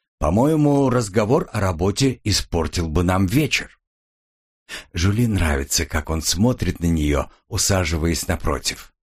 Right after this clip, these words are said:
Без халата он кажется совершенно другим человеком. Незнакомец из тех, с кем можно встретиться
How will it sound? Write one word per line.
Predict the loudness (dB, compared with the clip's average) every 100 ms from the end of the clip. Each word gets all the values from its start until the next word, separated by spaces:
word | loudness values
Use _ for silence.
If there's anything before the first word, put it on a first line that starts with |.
| _ _ -18 -4
Без | 0 2
халата | 2 0 2 0 -2 0
он | 2 2
кажется | 2 0 -2 0 0
совершенно | 2 2 2 2 0 2 2
другим | 2 0 4 2 2
человеком. | 0 0 -2 -4 -6 -14 -18 _ _ _ -14 -4
Незнакомец | 2 2 2 -2 0 0 0 -4 -6
из | -6 -2
тех, | 0 0 0 -6
с | -8
кем | -2 2
можно | 4 4 2 0 -4
встретиться | -2 0 0 0 -2 0 -2